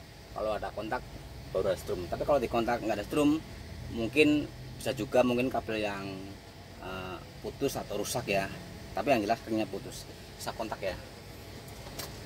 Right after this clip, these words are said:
Tuh. Berarti ya untuk tempat sekring nggak ada masalah. Yang jelas ini ya,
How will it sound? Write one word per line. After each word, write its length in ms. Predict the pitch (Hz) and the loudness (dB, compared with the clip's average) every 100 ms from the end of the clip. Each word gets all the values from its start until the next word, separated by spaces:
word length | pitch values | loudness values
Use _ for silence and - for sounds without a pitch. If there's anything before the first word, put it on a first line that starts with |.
| - - - - - - - - - - | -8 -8 -10 -10 -10 -10 -10 -10 -12 -8
Tuh. 140 | - - - - - - - - - - - - - - | -6 -6 -10 -12 -12 -12 -12 -12 -12 -8 -6 -6 -8 -2
Berarti 200 | 101 95 135 | 2 6 8
ya 80 | 151 | 8
untuk 320 | 143 131 131 120 | 6 6 6 6
tempat 300 | 123 113 113 | 2 -2 -2
sekring 180 | 120 | 0
nggak 140 | 135 110 | 2 0
ada 100 | 107 | -2
masalah. 340 | 107 104 127 170 - - - - - - - - - - - - - - - - 92 | -2 0 0 0 -8 -12 -12 -10 -10 -12 -12 -14 -14 -14 -14 -14 -14 -14 -12 -12 -10
Yang 160 | 95 - | -8 -2
jelas 280 | 101 135 160 - - - - - - - - - - - | 8 8 8 0 -8 -14 -16 -16 -16 -16 -16 -16 -16 -6
ini 240 | 107 131 | 2 4
ya, 80 | 113 | 4